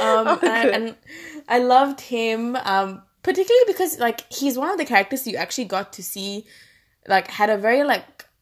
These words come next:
Speaker 1: complex storyline about him, and
Speaker 2: Yeah.
Speaker 1: a lot of different, like, facets that you saw about his personality. You saw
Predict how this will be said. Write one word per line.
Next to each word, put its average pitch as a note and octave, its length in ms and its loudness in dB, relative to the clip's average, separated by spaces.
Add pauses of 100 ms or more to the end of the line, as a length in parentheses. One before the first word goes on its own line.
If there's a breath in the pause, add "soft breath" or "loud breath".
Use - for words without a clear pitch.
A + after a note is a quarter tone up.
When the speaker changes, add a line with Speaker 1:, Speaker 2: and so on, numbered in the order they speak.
Speaker 1:
complex F#3+ 920 -2
storyline F3+ 800 -4
about E3+ 320 -4
him, F3+ 520 -12 (300 soft breath)
and E3 600 -10
Speaker 2:
Yeah. F#3+ 260 -4
Speaker 1:
a G#3 80 0
lot B3+ 140 4
of C4+ 160 0
different, A3 440 -2
like, F#3 220 -12
facets F3+ 440 -4
that F#3+ 80 -8
you F3 120 -10
saw F#3 200 -2
about E3+ 200 -6
his G3+ 140 -6
personality. F3 540 -6
You E3+ 120 -8
saw G3 460 0